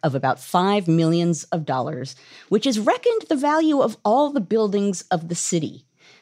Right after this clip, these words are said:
so that if the whole town had been burnt to the ground, it would have been just the measure of the present calamity, supposing goods to have been saved." So that gives you a sense of, of what's being talked about here. It's massive, massive investment, and then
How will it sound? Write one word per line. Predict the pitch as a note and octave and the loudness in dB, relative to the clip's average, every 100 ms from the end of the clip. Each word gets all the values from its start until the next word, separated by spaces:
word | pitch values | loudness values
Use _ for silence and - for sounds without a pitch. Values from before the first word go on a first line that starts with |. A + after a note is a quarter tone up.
| _ | _
so | - G#3 | 2 4
that | G#3 | 4
if | G#3 G#3 | 2 2
the | F#3 | 0
whole | B3 F4+ | 2 2
town | F4+ C4 C4 A#3+ | 2 0 2 2
had | F3+ | 2
been | F3 D3+ | 2 2
burnt | G3+ C4+ - | 0 -2 -2
to | D4+ | -2
the | |
ground, | C#4 D#4+ A#3 F3 F3+ G3 | 0 2 4 2 2 0
it | - | 0
would | G#3+ | -2
have | G3 | 0
been | G3+ | 0
just | F3 A3+ B3+ - | 2 0 -2 -2
the | |
measure | B3 G3 F3+ F3+ | 0 2 0 -2
of | E3 | -4
the | D#3 | -6
present | F3 F3 G#3 | -4 -2 -2
calamity, | A#3+ G#3 C3+ C#3 B2 C3+ - _ - | -2 -2 0 -2 -2 -6 -8 _ -8
supposing | - D#3+ F3+ F3 F3+ E3+ | -6 0 2 4 4 2
goods | C#3+ C3 C#3 | 0 -2 -4
to | - C3+ | -4 -4
have | C3 | -2
been | C3 | -4
saved." | C3 - C3+ - - - - - | -2 -2 -4 -4 -10 -14 -20 -18
So | - A3 | -6 0
that | B3+ B3 | 0 4
gives | E4+ D#4+ | 0 4
you | D4+ B3 | 2 2
a | F3 | 0
sense | - A#3 F3+ C3 - | 0 2 2 0 -2
of, | E3+ - | -4 -2
of | F3 | 0
what's | E3+ E3+ | 0 -2
being | E3 D#3 | -2 -2
talked | - D3+ - | 0 -2 -2
about | D3 C#3 | -8 -6
here. | C3+ C3 | -4 -4
It's | F#3+ G3+ | -2 2
massive, | B3+ D#4 F#4 F#4+ F4 C4+ G#3 F#3+ - _ _ A#3 | 4 4 4 2 2 0 0 -4 -12 _ _ -2
massive | C#4 D4+ - A3+ | 0 2 0 0
investment, | G#3+ G#3 G#3 - E3+ D#3+ | 0 0 0 0 -2 -2
and | F#3 F3+ | 0 0
then | F#3 F3+ | 2 0